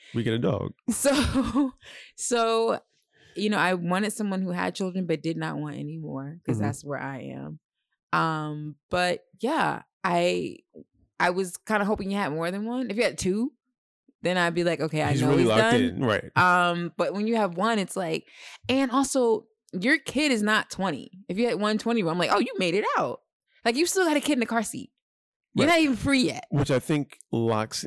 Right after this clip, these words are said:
Speaker 1: well, I think that also locks in the idea of me not wanting another. If my
Speaker 2: Right.
Speaker 1: kid
Speaker 2: But
Speaker 1: was
Speaker 2: in my
Speaker 1: fifteen,
Speaker 2: head,
Speaker 1: if
Speaker 2: you're
Speaker 1: my
Speaker 2: not
Speaker 1: kid was
Speaker 2: even
Speaker 1: fifteen, sixteen, seventeen, there might be
Speaker 2: Then
Speaker 1: that
Speaker 2: you
Speaker 1: wistfulness of,
Speaker 2: uh-huh.
Speaker 1: like, whatever.
Speaker 2: No, they wouldn't.
Speaker 1: I'm like, "I'm still in the thick of it," so I'm
Speaker 2: Right.
Speaker 1: not, no.
Speaker 2: Um, yeah, you had a six-year-old,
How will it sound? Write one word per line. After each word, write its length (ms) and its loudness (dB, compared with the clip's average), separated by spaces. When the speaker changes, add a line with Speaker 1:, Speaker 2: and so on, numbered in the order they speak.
Speaker 1:
well, 440 0
I 60 2
think 180 0
that 120 4
also 320 -2
locks 280 -2
in 80 -2
the 60 -2
idea 240 0
of 80 -4
me 120 0
not 200 0
wanting 240 -2
another. 380 -2
If 60 -4
my 160 2
Speaker 2:
Right. 140 2
Speaker 1:
kid 120 -2
Speaker 2:
But 100 4
Speaker 1:
was 40 2
Speaker 2:
in 100 4
my 80 4
Speaker 1:
fifteen, 160 6
Speaker 2:
head, 280 4
Speaker 1:
if 40 2
Speaker 2:
you're 100 4
Speaker 1:
my 40 4
Speaker 2:
not 60 4
Speaker 1:
kid 60 6
was 100 2
Speaker 2:
even 120 2
Speaker 1:
fifteen, 160 0
sixteen, 340 -2
seventeen, 840 0
there 100 0
might 220 0
be 100 2
Speaker 2:
Then 120 4
Speaker 1:
that 60 2
Speaker 2:
you 60 2
Speaker 1:
wistfulness 560 0
of, 140 2
Speaker 2:
uh-huh. 60 -2
Speaker 1:
like, 140 2
whatever. 440 -4
Speaker 2:
No, 160 -6
they 120 -6
wouldn't. 180 -2
Speaker 1:
I'm 80 4
like, 120 2
"I'm 120 2
still 160 -2
in 40 -2
the 80 -4
thick 200 -2
of 100 -4
it," 100 -10
so 160 0
I'm 120 2
Speaker 2:
Right. 200 0
Speaker 1:
not, 280 -6
no. 80 0
Speaker 2:
Um, 400 -2
yeah, 240 -2
you 200 -4
had 100 0
a 40 -2
six-year-old, 580 -6